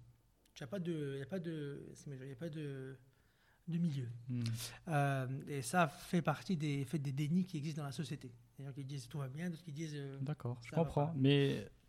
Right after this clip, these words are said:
Speaker 2: avec ce reality check, c'est-à-dire, euh, le fait de formuler les choses un peu
Speaker 1: Ah.
Speaker 2: plus direct, tu
Speaker 1: Ah.
Speaker 2: crois qu'à la, à la sortie d'une, une
Speaker 1: Alors, je
Speaker 2: conférence, ça, ça crée un impact différent ?
Speaker 1: Eh ben, c'est pas mal, hein, c'est pas mal.
Speaker 2: Rien à mal.
Speaker 1: Ah, c'est pas mal. Euh, c'est pas que je crois, mais ça, c'est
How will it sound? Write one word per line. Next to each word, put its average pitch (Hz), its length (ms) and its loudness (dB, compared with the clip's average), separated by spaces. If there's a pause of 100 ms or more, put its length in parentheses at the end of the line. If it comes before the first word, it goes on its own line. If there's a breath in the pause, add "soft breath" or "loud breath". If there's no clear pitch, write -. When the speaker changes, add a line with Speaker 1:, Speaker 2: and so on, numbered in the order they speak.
(120)
Speaker 2:
avec 139 240 0
ce - 140 2
reality 143 420 8
check, - 420 2 (300)
c'est-à-dire, 139 600 4
euh, 131 140 6
le 131 100 4
fait 135 180 4
de 135 120 2
formuler 143 400 6
les 147 120 8
choses 143 280 4
un 139 160 8
peu 143 60 6
Speaker 1:
Ah. 123 120 0
Speaker 2:
plus 139 160 4
direct, 139 600 4 (100)
tu 151 60 6
Speaker 1:
Ah. 113 120 6
Speaker 2:
crois 185 180 10
qu'à 185 160 8
la, 147 60 6
à 139 180 4
la 139 100 6
sortie - 440 2
d'une, 139 280 8 (320)
une 123 80 2
Speaker 1:
Alors, 147 260 4
je - 40 -6
Speaker 2:
conférence, 147 640 6 (180 loud breath)
ça, - 340 2
ça - 200 2
crée - 160 4
un 185 40 10
impact 180 280 8
différent ? 170 340 4
Speaker 1:
Eh 117 60 -8
ben, 151 80 2
c'est 127 100 -6
pas 139 100 2
mal, 110 260 0
hein, 131 100 -2
c'est 120 100 -8
pas 104 100 -6
mal. 120 100 -4
Speaker 2:
Rien 135 120 4
à 127 60 2
mal. 101 240 -2
Speaker 1:
Ah, 123 260 0
c'est 120 120 -2
pas 113 120 -4
mal. - 80 -14 (680 loud breath)
Euh, 143 340 4
c'est - 160 -2
pas 196 120 8
que 135 60 0
je 156 60 4
crois, 196 280 -2
mais 175 160 2
ça, 139 300 -4
c'est 123 160 -8